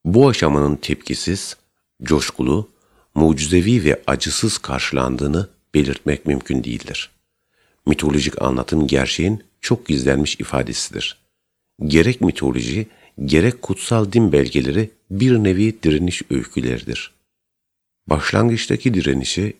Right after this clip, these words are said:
ideolojik kültürün baş kaldırısı olarak yorumlamak anlamlı bir saptamadır. Direniş çok boyutludur. Öncelikle ev hapsine ve erkek bağımlılığına alınmasına karşı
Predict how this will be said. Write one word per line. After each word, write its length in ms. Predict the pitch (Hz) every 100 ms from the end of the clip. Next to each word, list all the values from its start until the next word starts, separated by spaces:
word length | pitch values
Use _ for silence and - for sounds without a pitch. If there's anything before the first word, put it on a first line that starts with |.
| -
ideolojik 520 | 69 76 78 104 110
kültürün 520 | - 73 - 71 78 71
baş 200 | 92 -
kaldırısı 500 | 71 64 67 - 62
olarak 380 | 62 64 -
yorumlamak 640 | 67 62 60 62 76 95 - _ _ -
anlamlı 440 | 69 73 71 71
bir 100 | 57
saptamadır. 720 | - - - - 57 - - - _ _ _ _ _ _ _ - 69
Direniş 500 | 65 69 104 - - _ _ _
çok 320 | - 131 - 78
boyutludur. 580 | 69 - - - - - _ _ _ _ _ _ _ -
Öncelikle 760 | 78 71 67 62 64 85 110 110 _ _ _ -
ev 160 | 107
hapsine 760 | 95 - - - - 64 69 101 _ _ -
ve 80 | 64
erkek 500 | 62 65 - 92 -
bağımlılığına 640 | 69 62 62 67 65 69
alınmasına 680 | - 62 62 62 - 69 65
karşı 580 | - 67 67 80 85